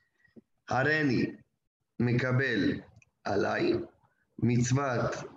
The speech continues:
aseh shel ve'ahavta lereaja kamoja". Y se suma también, acá no está en Nusach de Chabad, "Va'areni ohev kol echad mibnei Israel kenafshi umeoli".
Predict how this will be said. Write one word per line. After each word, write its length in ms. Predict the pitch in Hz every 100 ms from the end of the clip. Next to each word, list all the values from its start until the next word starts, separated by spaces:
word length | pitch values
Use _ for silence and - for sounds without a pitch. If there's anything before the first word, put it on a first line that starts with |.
| -
aseh 640 | 113 110 127 117 104 104 95 - _ - -
shel 580 | - 113 120 143 170 - - _
ve'ahavta 720 | 113 110 113 123 139 127 135 131
lereaja 840 | 113 107 101 117 117 110 110 -
kamoja". 580 | - 95 87 - - - - _ _ - _ _ _ _ _ _ _ _ _ _ _ _ _ _ 110
Y 60 |
se 140 | 107 117
suma 280 | 139 135
también, 320 | 131 135 143 131
acá 240 | 123 120
no 120 | 120
está 220 | 120 120
en 80 | 120
Nusach 240 | 123 123 120
de 120 | 113
Chabad, 480 | 110 110 131 139 120
"Va'areni 880 | 107 104 113 139 147 147 147 - -
ohev 640 | 104 107 123 139 135 139
kol 200 | - 120
echad 300 | 107 - 127
mibnei 440 | 123 113 104 117 120
Israel 440 | 113 107 120 135
kenafshi 480 | 127 113 101 - 131
umeoli". 540 | 127 104 92 85 -